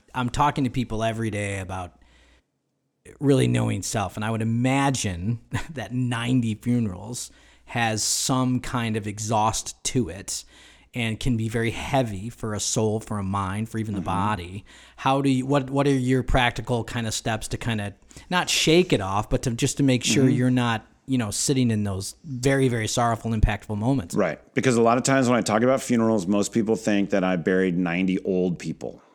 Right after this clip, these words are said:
Speaker 2: this year.
Speaker 1: Right.
Speaker 2: Right? Ninety people that are somewhere between the age of eighty-two and older. Most
Speaker 1: Yeah.
Speaker 2: people die between eighty and eighty-four-ish, right in there. So everybody thinks those are the people, right? I did a funeral this year. Oh, like my grandma's last year. Got it.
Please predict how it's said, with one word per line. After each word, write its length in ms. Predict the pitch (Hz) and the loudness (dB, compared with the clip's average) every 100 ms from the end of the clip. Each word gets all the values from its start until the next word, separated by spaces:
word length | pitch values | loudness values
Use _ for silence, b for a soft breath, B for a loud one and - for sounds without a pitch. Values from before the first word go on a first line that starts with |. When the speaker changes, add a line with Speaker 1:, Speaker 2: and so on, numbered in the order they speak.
| b | b
Speaker 2:
this 240 | 67 - | -8 -8
year. 220 | 53 50 - - | -8 -14 -20 -14
Speaker 1:
Right. 240 | 107 104 87 b b | -8 -6 -6 b b
Speaker 2:
Right? 200 | 101 117 | 2 4
Ninety 380 | 104 107 127 | 4 4 4
people 360 | 131 123 110 113 | 4 2 4 4
that 140 | 104 | 6
are 160 | 101 85 | 2 0
somewhere 300 | - 123 127 | 0 4 4
between 260 | 127 120 127 | 4 2 2
the 80 | 117 | 2
age 380 | 107 104 95 | 4 4 4
of 180 | 95 87 78 | 0 -4 0
eighty-two 560 | 101 104 110 - 113 | 2 2 2 2 2
and 100 | 107 - | 2 2
older. 320 | 90 78 60 | -2 -2 -6
Most 220 | 65 87 120 | -4 -2 0
Speaker 1:
Yeah. 60 | |
Speaker 2:
people 200 | 117 123 | 2 2
die 220 | 110 104 | 4 4
between 340 | 104 101 107 101 | 4 2 0 0
eighty 320 | 101 98 104 | 2 2 4
and 120 | 104 | 2
eighty-four-ish, 2000 | 85 95 101 - 107 87 69 78 107 _ _ _ _ - _ - 95 101 - - - - | 2 0 0 0 2 2 0 -6 -12 _ _ _ _ -20 _ 0 2 2 0 -4 -8 -2
right 160 | 87 | 0
in 80 | 107 | 2
there. 140 | 95 | 2
So 180 | 92 117 | 2 4
everybody 260 | 120 135 143 | 4 4 2
thinks 280 | 135 120 92 | 2 0 2
those 260 | 117 113 | 4 4
are 40 | 117 | 2
the 100 | 107 | 0
people, 420 | 107 107 101 95 | 0 0 0 2
right? 240 | 98 113 110 | 0 0 0
I 120 | 135 | 0
did 120 | 170 | 0
a 20 | |
funeral 240 | 160 190 160 | -2 0 0
this 140 | 104 | 0
year. 120 | 107 98 | 0 0
Oh, 180 | 170 90 | 0 0
like 200 | 80 80 | 0 0
my 100 | 80 | 0
grandma's 380 | 90 98 110 101 | 0 2 0 0
last 260 | 92 - | -2 -2
year. 120 | 87 | -4
Got 200 | 80 71 | -2 -2
it. 160 | 67 - | -2 -6